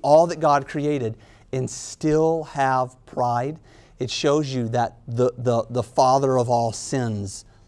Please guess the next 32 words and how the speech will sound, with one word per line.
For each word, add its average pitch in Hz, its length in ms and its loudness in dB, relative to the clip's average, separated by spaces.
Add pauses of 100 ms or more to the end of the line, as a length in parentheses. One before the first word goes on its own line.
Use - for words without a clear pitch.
(120)
the, 120 220 0
the, 120 260 -2
the 120 140 -4
sin 131 260 -4
of 110 100 -6
pride, 123 480 -4 (360)
is 117 180 -4
greater 120 500 0
than 123 140 -6
we 113 100 -4
can 104 200 -10
possibly 107 560 -6
imagine. 101 500 -12 (720)
And 117 160 -4
we 120 60 -4
have 117 100 -4
to - 80 -12
be 113 100 -6
careful 120 720 -6 (220)
about 120 340 -2
that. 107 320 -4
Satan 160 460 -2
has 165 180 -4
seen 117 520 -6 (340)
what 113 160 -4
we 120 160 -2
cannot 113 500 -8
even 113 240 -6
imagine, 104 560 -8
and 113 180 -8
he 135 160 -14
still, - 640 -8